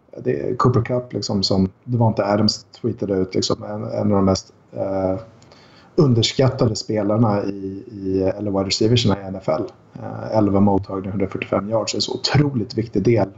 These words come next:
eh, i den slottpositionen som man spelar i. Ehm, nej, eh,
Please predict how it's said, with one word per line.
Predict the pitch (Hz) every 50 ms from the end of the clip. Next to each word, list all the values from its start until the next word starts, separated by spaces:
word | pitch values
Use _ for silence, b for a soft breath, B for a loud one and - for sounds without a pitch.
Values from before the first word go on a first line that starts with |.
| - -
eh, | 110 107 104 104 104 101
i | 104 98 95 95
den | 98 98 92 90
slottpositionen | - - - 98 90 - - - 107 - - - - 120 113 107 104
som | - - 101
man | 95
spelar | - - 90 87 101 101 101
i. | - - - - b b b b b b b b b b b b b _ _ _ _ _ -
Ehm, | 57 55 52 52 50 52 50 50 50 50 - - - - - - - - -
nej, | 110 117 117 120 131 123 - -
eh, | - 131 127 127 127 127